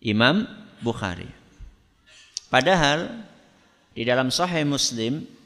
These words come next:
ada hadis ini. Di dalam Sahih Muslim juga ada hadis ini. Kullu ma'rufin sedekah. Setiap amal kebajikan terhitung berpahala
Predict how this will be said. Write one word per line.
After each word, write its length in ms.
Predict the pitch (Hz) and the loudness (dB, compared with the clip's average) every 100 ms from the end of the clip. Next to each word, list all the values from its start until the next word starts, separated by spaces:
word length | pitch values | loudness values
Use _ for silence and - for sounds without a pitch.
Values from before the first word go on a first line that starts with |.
| _ _ _ _ _ - | _ _ _ _ _ -6
ada 240 | 170 196 | -2 0
hadis 300 | 143 117 110 | 0 0 -2
ini. 300 | - 95 101 - - _ _ _ _ _ _ _ _ _ _ _ _ _ _ _ - | -2 -2 -4 -8 -20 _ _ _ _ _ _ _ _ _ _ _ _ _ _ _ -2
Di 80 | |
dalam 220 | 113 117 120 | 2 2 2
Sahih 220 | 117 113 | 0 0
Muslim 480 | 110 - 143 175 196 - - - | -2 -2 -2 -2 -2 -6 -16 -10
juga 240 | 120 120 - | -6 -4 -4
ada 180 | 143 165 | -2 0
hadis 300 | 143 113 110 - | 0 0 0 -2
ini. 260 | 101 95 | -2 -4
Kullu 380 | - 143 135 127 | 0 2 4 2
ma'rufin 960 | 117 104 110 135 151 - 180 220 - - - - - | 2 0 0 0 2 2 2 2 -8 -20 -20 -20 -12
sedekah. 540 | - 135 110 98 104 | -2 0 0 -4 -8
Setiap 520 | 107 113 - 156 160 - | -6 -4 0 2 2 0
amal 260 | 127 123 117 | -2 0 -2
kebajikan 760 | 110 107 101 104 131 151 - | -2 -2 -2 -2 -2 -2 -4
terhitung 680 | - 110 104 98 127 165 170 - | -4 -2 -2 -2 -2 -2 -6 -6
berpahala 720 | 113 107 107 101 107 160 | -6 -2 0 0 0 -2